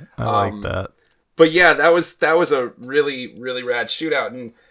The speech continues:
Speaker 2: getting into a little spoiler heavy conversation, I have, I mean, obviously, I think we're all wondering, like, who is the Yoda-esque creature and why is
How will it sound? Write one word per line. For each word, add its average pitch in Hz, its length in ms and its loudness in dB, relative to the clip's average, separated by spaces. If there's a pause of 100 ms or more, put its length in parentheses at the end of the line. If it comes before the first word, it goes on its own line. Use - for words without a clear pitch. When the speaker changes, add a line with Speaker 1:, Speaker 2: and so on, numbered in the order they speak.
(120)
Speaker 2:
getting 170 260 6
into 147 380 2
a 123 60 4
little 135 220 0
spoiler 151 480 0
heavy 123 320 -2
conversation, 120 720 -2
I 117 100 -6
have, 110 280 -12 (600)
I 143 80 2
mean, 139 180 -6
obviously, 156 380 6
I - 40 2
think 135 140 -2
we're 117 140 2
all 123 220 8
wondering, 117 520 0
like, 95 380 -8 (320)
who 143 400 0
is 117 380 -2
the 110 440 -4 (420)
Yoda-esque 117 1000 4
creature 113 460 0
and 120 160 0
why 104 200 -2
is - 440 -8